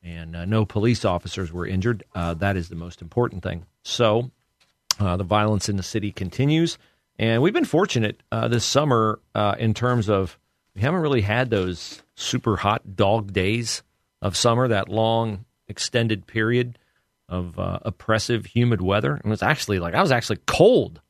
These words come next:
last night sleeping. We had a fan on all night, open window, and, uh, it was actually frigid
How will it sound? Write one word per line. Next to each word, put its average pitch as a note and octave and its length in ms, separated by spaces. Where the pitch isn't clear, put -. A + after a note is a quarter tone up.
last E2+ 280
night C2 180
sleeping. C3 600
We A2+ 80
had G2+ 60
a - 20
fan C#3+ 340
on A2+ 160
all G#2 160
night, A2+ 220
open A2 320
window, C3 400
and, F#2+ 420
uh, F2 220
it - 40
was C3+ 140
actually C3 300
frigid G#2+ 560